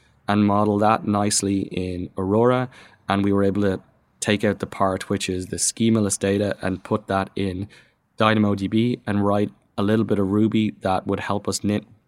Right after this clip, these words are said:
both of those two things together in a higher level library.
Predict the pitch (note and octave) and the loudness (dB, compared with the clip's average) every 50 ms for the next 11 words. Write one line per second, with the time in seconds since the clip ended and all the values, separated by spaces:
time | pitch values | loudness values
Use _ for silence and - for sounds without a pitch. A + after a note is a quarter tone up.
0 | _ _ _ - G2+ G2+ A2 G#2+ - - - F#2+ G2 F#2+ - - G#2+ G2 - - | _ _ _ 0 0 0 0 -2 -6 -8 -4 -4 -4 -4 -4 -4 -4 -4 -4 -4
1 | F#2+ G2 - - F#2 G2+ G2+ G2 G2+ G2+ F#2+ - - G#2 F#2+ F2+ F2 F2 F2+ F2+ | -6 -6 -6 -4 -2 -2 -2 0 -2 -2 -4 -4 -6 -6 -6 -6 -8 -10 -12 -12
2 | - _ _ _ _ _ _ _ _ _ - - G2+ G#2 G#2 G2+ F#2+ F#2+ F2 F#2 | -16 _ _ _ _ _ _ _ _ _ -6 -2 0 0 2 0 0 -2 -2 -2
3 | F#2+ G2+ G#2 G#2 G2+ G#2+ G2+ G2+ G2+ | 2 2 2 4 4 2 0 0 -2